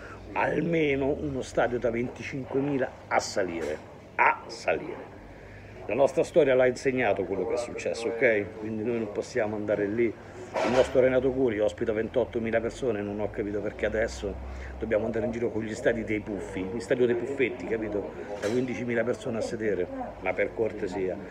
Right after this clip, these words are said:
ma per cortesia, eh? Fatemi sta cortesia, che queste buffonate ve le risparmiate, perché altrimenti comincia a piavecarci nel culo,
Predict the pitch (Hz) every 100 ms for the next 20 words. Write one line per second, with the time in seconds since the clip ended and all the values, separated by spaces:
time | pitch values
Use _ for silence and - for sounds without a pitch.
0 | - 110 - 139 143 - 156 135 - -
1 | 101 92 95 113 117 - - - - -
2 | - - - - - - 101 113 117 104
3 | 107 113 - 113 131 107 98 - - -
4 | - - 101 120 - 117 104 117 - 123
5 | 120 110 113 113 107 117 107 120 104 101
6 | - 101 92 107 113 - 101 92 98 107
7 | - 92 87 90 92 85 92 90 92 90
8 | 85 76